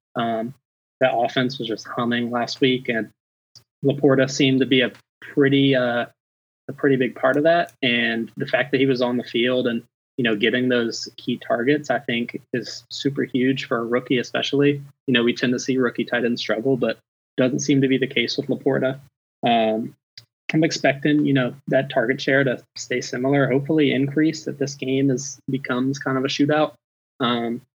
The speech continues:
and I think, I think his price isn't too bad, even though he's kinda in that mid-tier range, that I think he can pay off his price tag and, you know, maybe catch multiple touchdowns, just depending on how this game goes.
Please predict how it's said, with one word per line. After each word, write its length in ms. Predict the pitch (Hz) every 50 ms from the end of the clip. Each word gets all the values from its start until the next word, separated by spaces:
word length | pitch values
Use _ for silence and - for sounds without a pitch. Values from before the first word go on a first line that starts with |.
| _ _ -
and 80 | 127
I 100 | 123 123
think, 380 | - - 139 139 139 139 139 - -
I 80 | 151
think 200 | 135 156 170 160
his 100 | 175 147
price 340 | - - - 139 147 147 -
isn't 320 | 170 156 151 160 143 - - - -
too 200 | - - 160 143
bad, 360 | 143 151 151 151 151 156 147
even 160 | 139 139 147
though 120 | 147 143 143
he's 200 | 139 135 139 139
kinda 240 | - 135 135 139 139
in 140 | 135 135
that 100 | 139 139
mid-tier 440 | 139 139 143 143 143 - - 151 151
range, 380 | 151 156 160 165 165 170 165 160
that 300 | - 131 123 120 - - - -
I 60 | -
think 320 | 123 - - 139 135 139 - -
he 80 | 156 143
can 160 | - 127 117
pay 180 | - 135 127
off 200 | 123 123 123 - -
his 120 | 120 -
price 320 | - - 123 120 120 - - -
tag 300 | 151 139 139 143 139 139
and, 180 | 127 113 110 113 - _ _ _ _ _
you 140 | - 156 131
know, 240 | 117 113 117 120 - -
maybe 240 | - 135 131 135 135
catch 340 | - - 127 - - - - -
multiple 340 | 123 120 127 - 123 127 120
touchdowns, 640 | - - 123 123 - - 135 139 143 143 143 143 139
just 220 | - - - -
depending 280 | - - - 135 131 123
on 60 | 120
how 100 | 123 120
this 120 | 120 113 - -
game 160 | 117 120 123
goes. 300 | 120 117 113 120 -